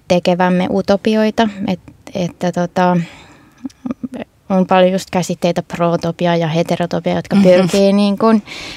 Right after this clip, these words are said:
Speaker 1: varmaan valottaan sitä, että, että se utopia ei ole mikään lukkiutunut tai pysynyt tai yhdestä näkökulmasta tuleva valmis maailma, vaan että, että tulevaisuuskin on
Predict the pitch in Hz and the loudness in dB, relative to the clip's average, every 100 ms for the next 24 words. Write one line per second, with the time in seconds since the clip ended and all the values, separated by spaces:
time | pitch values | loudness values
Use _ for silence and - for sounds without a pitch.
0 | - 185 196 240 220 226 220 - 190 185 | -2 0 4 2 4 2 2 2 2 2
1 | 180 180 180 170 156 _ 180 180 - - | 2 0 2 2 0 _ -2 -2 -4 -6
2 | 165 - 165 180 180 175 185 180 185 190 | -4 -4 -2 0 2 2 2 2 2 2
3 | 185 185 180 180 180 175 - 185 185 190 | 0 0 0 2 0 0 -2 -2 0 0
4 | 185 - 180 175 180 170 180 185 185 180 | -2 0 -2 0 -2 0 2 2 0 -4
5 | - 180 175 - 175 170 - 165 - - | -2 2 2 2 -2 -2 -2 -4 -2 -4
6 | 175 - - - - 165 175 - 190 185 | -4 -6 -20 -12 -4 -2 -2 0 0 2
7 | 190 - 180 180 175 180 185 196 - 180 | 0 -2 -6 0 2 2 2 0 0 0
8 | 180 185 185 - 196 190 196 208 202 202 | 2 0 -2 -2 0 2 2 0 0 0
9 | 196 190 - - 185 - 175 - 175 180 | 0 -2 -4 -2 -2 -2 -8 -8 -2 0
10 | 180 190 196 208 202 - 202 202 208 | 2 0 0 -4 -6 -4 -2 0 -2